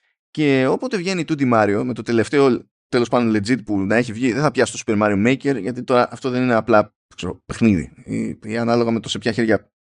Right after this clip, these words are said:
πέφτει, δεν είναι καν παιχνίδι. Ε, ήτανε το, ε, New Super Mario Bros. Για το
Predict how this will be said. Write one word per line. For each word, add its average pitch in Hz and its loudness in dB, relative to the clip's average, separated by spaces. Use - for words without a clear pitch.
πέφτει, 139 0
δεν 120 0
είναι 127 0
καν 120 -2
παιχνίδι. 127 2
Ε, 120 0
ήτανε 214 0
το, 196 -4
ε, 120 -4
New 185 -6
Super 139 -2
Mario 123 4
Bros. 254 -2
Για 285 -6
το 277 -6